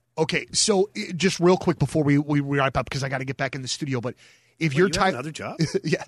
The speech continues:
Speaker 1: if you're Tyler Bozak, um, a-, and Jaden Schwartz, are you motivated to, to, to take those cuts? I mean, obviously they seem like team players that wanna be in a place that they can win, and that's here. But, I mean, to, to me, it seems like Tyler Bozak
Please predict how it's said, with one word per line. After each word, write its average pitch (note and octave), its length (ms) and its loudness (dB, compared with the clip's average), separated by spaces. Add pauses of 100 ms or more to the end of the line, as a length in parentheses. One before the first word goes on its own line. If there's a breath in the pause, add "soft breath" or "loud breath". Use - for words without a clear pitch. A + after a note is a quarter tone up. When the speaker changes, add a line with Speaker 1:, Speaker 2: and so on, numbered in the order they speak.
(180)
Speaker 1:
if F#3 160 2
you're G#3 140 4
Tyler G#3+ 360 4
Bozak, C#3+ 600 2 (460 soft breath)
um, C3 400 0 (100)
a-, D#3 180 -8
and D#3 160 0
Jaden F3 400 2
Schwartz, F#3+ 500 0 (100)
are D#3 100 2
you E3+ 400 4
motivated F#3+ 920 4
to, G3+ 200 4 (120)
to, G#3+ 160 4
to G#3+ 200 2
take G3+ 380 -6
those A3 300 0
cuts? - 420 0 (500 loud breath)
I F#3 80 -4
mean, F#3+ 160 2
obviously G3 440 0
they F#3+ 100 2
seem G3+ 280 -2
like G3 200 -2
team F#3+ 180 -2
players G3 380 2
that E3 160 -4
wanna E3+ 180 2
be F3+ 160 -2
in F3+ 60 0
a E3+ 60 0
place F#3 300 -2
that D#3+ 140 -12
they F3 140 0
can D3+ 200 -2
win, D#3+ 200 -2
and D3 120 -6
that's D#3+ 220 -8
here. G3 480 -4 (320 loud breath)
But, F#3 160 2
I F3+ 120 4
mean, F#3 280 4 (600 loud breath)
to, A3 220 2
to - 160 0
me, C4+ 280 4
it A3 80 4
seems G#3 300 0
like F3 160 2
Tyler F#3+ 280 2
Bozak E3 520 2